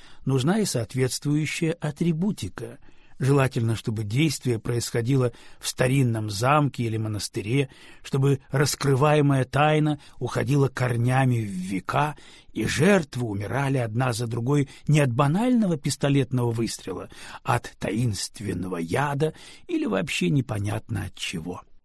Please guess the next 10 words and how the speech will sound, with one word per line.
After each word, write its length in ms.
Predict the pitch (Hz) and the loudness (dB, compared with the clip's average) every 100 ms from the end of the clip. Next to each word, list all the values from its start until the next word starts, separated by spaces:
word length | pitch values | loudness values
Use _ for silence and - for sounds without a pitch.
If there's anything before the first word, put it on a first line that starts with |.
| _ _ _ _ _ _ - | _ _ _ _ _ _ -6
Самый, 320 | - 214 185 | 0 2 2
пожалуй, 460 | 165 156 175 160 | 2 2 4 4
известный 800 | 151 131 156 175 143 - 127 123 - - - | 4 4 6 6 4 2 2 0 -4 -10 0
из 180 | 139 | 2
мистических 920 | 123 139 - - 123 123 110 - 113 110 | 4 2 2 0 -2 -2 -4 -6 -6 -4
детективов 760 | 120 156 - - 254 254 - - - - - | -2 -2 -2 0 2 2 -2 -16 -20 -12 0
«Имя 360 | 185 202 165 | 2 4 2
Розы» 500 | 127 131 180 156 165 165 | 2 2 2 0 -2 -4
Умберто 580 | 131 110 110 113 - 120 | -4 -2 -2 -4 -6 -6
Эко. 440 | - - - - | -6 -8 -10 -16